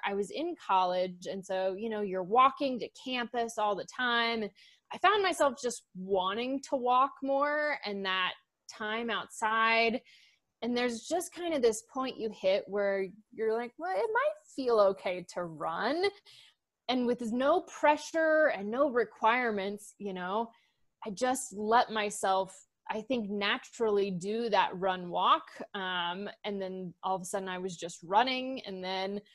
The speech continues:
some friends were doing a half marathon and I thought, "Oh, there's a road trip here and I want to go." It,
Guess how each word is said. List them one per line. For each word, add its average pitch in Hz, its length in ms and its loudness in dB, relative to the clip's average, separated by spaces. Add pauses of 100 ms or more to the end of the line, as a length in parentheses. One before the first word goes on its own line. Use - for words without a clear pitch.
(240)
some 226 240 0
friends 233 460 0
were 220 120 4
doing 208 520 0 (100)
a 196 60 -4
half 214 280 2
marathon 208 920 -2
and 190 140 -6
I 196 100 -2
thought, 185 420 2 (680)
"Oh, 240 280 -6
there's 202 220 -6
a 196 60 -4
road 226 360 0
trip 170 340 -6
here 170 680 -6
and 180 200 -10
I 185 80 -6
want 208 380 -2 (100)
to 262 80 -4
go." 202 720 4 (560)
It, 226 100 4